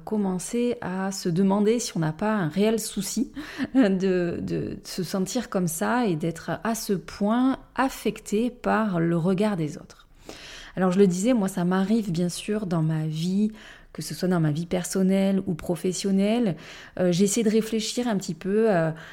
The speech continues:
à partir de quand ça a commencé. Et moi je dirais que ça a surtout commencé à l'adolescence, au collège, quand on commence à se comparer aux autres. Euh,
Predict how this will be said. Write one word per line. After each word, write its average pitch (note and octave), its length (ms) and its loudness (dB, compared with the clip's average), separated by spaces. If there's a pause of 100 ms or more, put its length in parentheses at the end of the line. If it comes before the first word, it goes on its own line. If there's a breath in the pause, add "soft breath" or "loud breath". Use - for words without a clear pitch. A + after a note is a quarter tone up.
(140 loud breath)
à F3+ 100 -6
partir G3 320 -2
de F#3 100 4
quand G3+ 300 0
ça F3+ 180 0
a E3 40 0
commencé. F#3 580 0
Et A#3+ 160 2
moi F#3 140 2
je F#3 60 0
dirais F#3+ 220 0
que G#3 60 -8
ça F3+ 100 -4
a D#3+ 40 -2
surtout - 280 -10
commencé G3 760 0
à F3 80 -2
l'adolescence, E3+ 760 0
au - 40 -2
collège, F#3 500 0
quand E3 140 -2
on D#3+ 80 0
commence F#3 360 -2
à F3+ 80 0
se D#3+ 80 -6
comparer G#3+ 500 2
aux E3+ 220 2
autres. A#3+ 300 0 (560 loud breath)
Euh, D#3 680 2